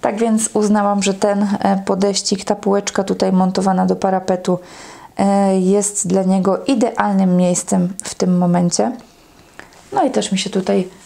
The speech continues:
podoba, nie martwię się, że nie ma miejsca, że jest krępowany przez inne rośliny. Obracam go sobie tutaj, o, do światła i sobie rośnie.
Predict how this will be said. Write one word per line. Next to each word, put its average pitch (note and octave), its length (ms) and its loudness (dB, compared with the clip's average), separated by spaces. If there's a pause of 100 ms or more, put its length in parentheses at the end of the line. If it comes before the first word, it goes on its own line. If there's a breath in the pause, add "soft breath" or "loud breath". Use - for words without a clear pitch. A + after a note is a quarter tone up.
(120)
podoba, G3+ 380 0
nie F#3+ 140 2
martwię G3+ 400 0
się, F#3 160 -2
że F#3 220 -2 (260 loud breath)
nie G3+ 140 2
ma G3+ 140 2
miejsca, G#3 600 2
że F#3 140 0
jest F#3 200 0
krępowany G#3 640 0
przez F#3 220 -4
inne F#3 260 2
rośliny. F#3+ 500 0 (560 loud breath)
Obracam G#3 520 0
go F#3 100 0
sobie F#3+ 260 0
tutaj, G#3 460 0
o, E3+ 200 0 (160)
do F3 280 0 (380 loud breath)
światła G#3 580 -2
i F#3 120 -6
sobie F3+ 320 0
rośnie. F3 460 0